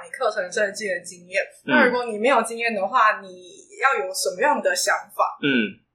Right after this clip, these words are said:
Speaker 1: 对。
Speaker 2: 我，我觉得基本上齁，这个是一个大哉问。我，我，我先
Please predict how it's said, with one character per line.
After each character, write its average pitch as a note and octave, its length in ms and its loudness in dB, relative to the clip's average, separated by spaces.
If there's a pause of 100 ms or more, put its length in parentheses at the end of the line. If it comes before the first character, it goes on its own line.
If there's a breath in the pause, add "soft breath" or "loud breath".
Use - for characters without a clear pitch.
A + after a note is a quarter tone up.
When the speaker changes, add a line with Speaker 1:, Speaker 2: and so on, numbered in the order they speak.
(180)
Speaker 1:
对。 C#3+ 120 2
Speaker 2:
我， D#3 240 4
我 D3+ 60 4
觉 F#3 160 4
得 A3 80 8 (880)
基 A#3+ 280 2
本 C3 220 6
上 C#3 340 4
齁， A#2 340 6
这 F#3 100 4
个 D#3 140 6
是 D3+ 200 -4
一 C#3+ 120 -2
个 C3+ 100 4 (460)
大 A2+ 240 4
哉 G2+ 340 0
问。 G2 160 2 (140)
我， C#3+ 80 4
我， D3 320 4
我 D3+ 60 6
先 A#3 360 0